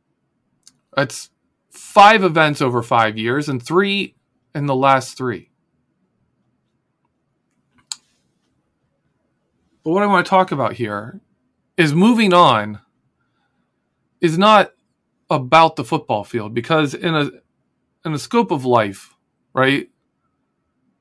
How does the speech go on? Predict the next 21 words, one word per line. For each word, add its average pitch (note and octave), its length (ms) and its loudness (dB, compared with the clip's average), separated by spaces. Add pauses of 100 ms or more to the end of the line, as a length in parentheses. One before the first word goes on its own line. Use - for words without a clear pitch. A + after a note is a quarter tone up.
(840)
football F#3 400 -4
doesn't E3 380 -2
really D3 320 -2
matter. A2+ 420 -6 (1080)
That's C#3 200 0
why D#3+ 180 4
it D#3 140 0
works D3+ 320 -2
for - 160 -4
an B2+ 80 -2
escape A#2+ 460 -4
for A#2 100 -6
us. A2+ 120 -8
That's A#2+ 160 -10
why C#3 100 2
it C3 100 -2
works C#3 320 -6
as B2 140 -6
entertainment, A2+ 640 -10
because A#2+ 260 -10
football C#3 720 -2